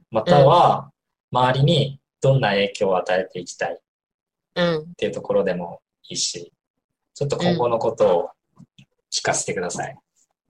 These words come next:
Speaker 2: そうだね。今の個人的な目標は、
Speaker 1: うん。
Speaker 2: まあ、ビーチサッカーで自分の名前を知ってもらうことかな。
Speaker 1: うん。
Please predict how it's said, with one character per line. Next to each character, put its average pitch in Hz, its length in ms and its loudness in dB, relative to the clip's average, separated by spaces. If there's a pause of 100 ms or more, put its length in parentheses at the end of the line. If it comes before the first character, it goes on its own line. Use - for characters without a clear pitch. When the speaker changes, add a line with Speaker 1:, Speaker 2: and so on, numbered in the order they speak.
(680)
Speaker 2:
そ 214 140 4
う 190 40 6
だ 170 100 2
ね。 165 120 -6
今 262 260 2
の 254 120 0
個 233 180 0
人 240 240 2
的 233 260 -2
な 226 220 2 (180)
目 190 280 -2
標 101 240 -4 (960)
は、 190 380 -4 (360)
Speaker 1:
う - 40 -18
ん。 185 100 -20 (580)
Speaker 2:
ま 185 100 -8
あ、 180 40 -6
ビ 214 180 -8
ー 254 60 -12
チ - 120 -18
サ - 160 -2
ッ 277 40 0 (160)
カ 185 200 2
ー 170 60 -2
で 156 300 -6 (340)
自 170 200 -6
分 190 180 -4
の 196 80 -2
名 196 140 0
前 190 160 0
を 185 60 -2
知 - 180 -6
っ - 20 -20
て 180 80 -4
も 170 160 -4
ら 165 120 0
う 160 60 -8
こ 165 120 -16
と 151 340 -8 (920)
か - 160 -6
な。 151 120 -2
Speaker 1:
う - 20 -4
ん。 175 40 -10